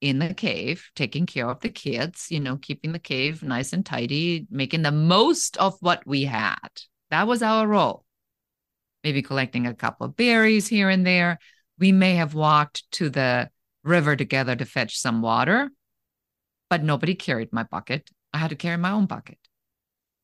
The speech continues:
And so the, if my Jim or John got killed, my only way of survival was to go after Sean or the other guy or the other guy, and hopefully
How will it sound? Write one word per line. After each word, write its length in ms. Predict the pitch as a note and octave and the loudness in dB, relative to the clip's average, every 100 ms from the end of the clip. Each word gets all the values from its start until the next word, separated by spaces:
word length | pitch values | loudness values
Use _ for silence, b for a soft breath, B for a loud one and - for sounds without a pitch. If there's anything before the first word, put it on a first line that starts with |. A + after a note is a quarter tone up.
| _ | _
And 240 | F#3+ G3+ | 4 6
so 340 | F#3 A3 G3 G3 | 6 6 6 4
the, 380 | F3 G3+ F3 - _ _ _ - | 2 0 0 -6 _ _ _ -2
if 420 | A#3 D4+ - F#3+ | 2 2 0 -6
my 300 | - E3+ E3+ | 2 4 4
Jim 340 | E3+ F3 E3+ D3+ | 4 4 4 2
or 120 | C3 | 0
John 500 | B2 D#3+ C#3+ B2+ B2 | 2 2 4 2 0
got 280 | C3 B2 - | 0 -4 -6
killed, 600 | - D4 G#3+ A#2 - - _ _ _ _ | -6 0 2 2 -2 -14 _ _ _ _
my 520 | D#3 F3+ A#3+ D4+ E4+ C#4 - | 2 6 6 6 2 -2 0
only 480 | F#3 A#3+ C4 G#3 | 2 4 4 4
way 220 | C#3+ C3 B2+ | 2 2 0
of 100 | C3 | -2
survival 800 | - B2 B2+ C#3 D#3+ A2 F2+ E3 _ _ _ _ _ _ _ _ _ _ - | -6 -2 0 0 -2 -6 -6 -10 _ _ _ _ _ _ _ _ _ _ -2
was 220 | F3 D#3 | -2 0
to 100 | - | -2
go 180 | D#3 D#3 | 0 2
after 300 | C3 B2+ A#2 | 2 0 -4
Sean 560 | - C3 C3 D3+ B3 - _ _ _ _ _ _ _ - | -2 0 0 2 0 -2 _ _ _ _ _ _ _ -4
or 100 | D#3 | -2
the 160 | C#3 C#3 | 0 0
other 220 | C3+ C#3 | 0 0
guy 420 | C3+ C3 C3 C#3+ - | 0 0 -2 -4 -6
or 100 | C3+ | -4
the 160 | B2+ | -4
other 220 | - C3+ | -4 -2
guy, 300 | A#2+ B2 A2 - _ _ _ _ _ _ - | -4 -6 -8 -12 _ _ _ _ _ _ -4
and 120 | D3+ | -2
hopefully 760 | C#3 E3 E3+ - G#3+ G#3+ A3 | 0 0 0 0 4 4 2